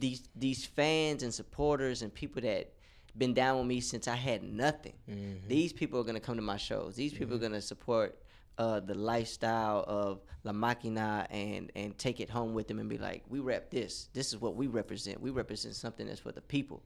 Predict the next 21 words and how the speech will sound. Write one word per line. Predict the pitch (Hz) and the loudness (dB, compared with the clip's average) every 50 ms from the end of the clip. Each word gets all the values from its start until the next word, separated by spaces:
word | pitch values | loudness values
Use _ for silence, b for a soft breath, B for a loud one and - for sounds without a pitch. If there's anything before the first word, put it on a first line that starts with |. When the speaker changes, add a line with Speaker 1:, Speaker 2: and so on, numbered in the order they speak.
| - b b b b | -18 b b b b
Speaker 2:
Mm-hmm. | - 98 | -10 -6
Speaker 1:
for, | 95 107 110 104 92 78 - | -2 0 0 0 -2 -4 -6
for, | - 110 104 101 98 92 - - | -8 -6 -4 -4 -4 -6 -6 -6
you | 110 110 | -8 -6
know, | 107 104 101 98 - - | -6 -6 -6 -6 -6 -6
uh, | - - - - - | -6 -6 -8 -8 -8
G | 123 123 123 | -6 -6 -6
T | 123 - 127 113 | -6 -6 -8 -6
Garza | 107 - 113 110 110 104 104 | -2 0 2 2 2 0 -2
and | 104 104 98 | -4 -4 -4
what | 107 107 - | -4 -4 -2
they | - 127 123 | 0 0 0
doing. | 117 101 101 90 64 60 - | 0 -2 -4 -8 -8 -10 -10
This | 82 110 123 | -8 -6 -6
is | 123 - | -6 -6
what | 104 101 | -6 -2
we | 113 143 139 | 0 0 0
believe | 107 104 95 95 92 92 - | 0 -2 -4 -6 -8 -8 -10
in." | - 50 - - - - - 110 | -12 -12 -14 -16 -18 -16 -16 -14
Speaker 2:
Mm-hmm. | 110 107 107 110 113 117 - - - 120 | -12 -10 -8 -8 -10 -10 -14 -10 -4 -2
Speaker 1:
And | 120 120 120 113 113 110 104 101 135 | -2 0 0 -2 -4 -6 -8 -10 -12